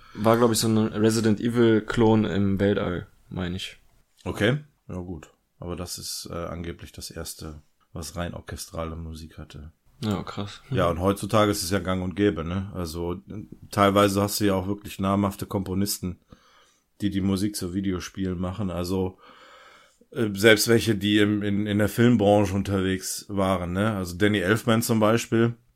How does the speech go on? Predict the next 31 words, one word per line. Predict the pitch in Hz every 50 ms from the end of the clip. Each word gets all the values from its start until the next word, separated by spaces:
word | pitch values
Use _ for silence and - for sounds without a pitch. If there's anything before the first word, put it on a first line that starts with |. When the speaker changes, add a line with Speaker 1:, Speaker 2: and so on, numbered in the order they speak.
| _ _ _ _ _ _ _ _ _ _ _ - - _
Speaker 2:
der | - - - 92 87 87
hat | 92 92 - -
die | 90 85
Filmmusik | - - - 90 87 90 95 92 92 92 85 90 92 - -
zu, | - 98 98
bei, | 92 90 90 90 87 90 85
für | - - 90 87 87 87 85 82
Spider-Man | - - 95 92 92 90 90 87 80
eins | 82 92 95 - 95
und | 87 -
zwei | - 92 90 95 98
gemacht. | 98 98 101 101 101 - - - _ _ _ _ _ _ - _ - - - - _ _ _ _ -
Der | 95 95 92 90
hat, | 90 90 90 - - - - -
ähm, | 95 92 90 87 87 92 90 90 90 90 87 87 85 87 87 - _ _ _ _
die | - 90 95 95
Musik | 92 95 90 82 98 98 -
zu | - -
Fable | 82 - - 110 110 123 127 131 127 120
gemacht. | 117 110 113 117 120 120 - - - - _ _ _ _ _ _
Dann | - 92 85 82 85 82 82 80
Howard | 95 98 90 90 82 -
Shore, | - - - 101 101 110 120 131 143 147 147 - _ -
der | 98 92
die | 87 92 92 87
Herr | 95 101
der | 95 92
Ringe | 92 101 117 127 123 120 120 - -
Musik | - - 107 110 113 104 107 113 117 - -
gemacht | - 104 104 110 113 - - 117
hat. | 113 107 - - _